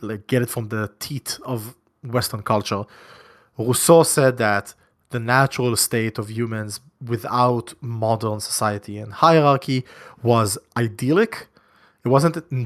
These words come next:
better, note, it was idyllic in the sense that everybody could, um, fulfill their needs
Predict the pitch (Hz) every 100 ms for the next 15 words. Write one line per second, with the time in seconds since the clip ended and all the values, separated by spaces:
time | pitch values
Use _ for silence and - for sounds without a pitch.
0 | 101 135 131 - 127 175 - 113 110 147
1 | - - 117 113 107 123 131 131 117 110
2 | - 110 110 - 104 104 - - - _
3 | - 135 131 127 120 117 - 127 117 113
4 | 110 - _ - 110 104 110 - 131 113
5 | - 147 131 131 120 120 123 113 -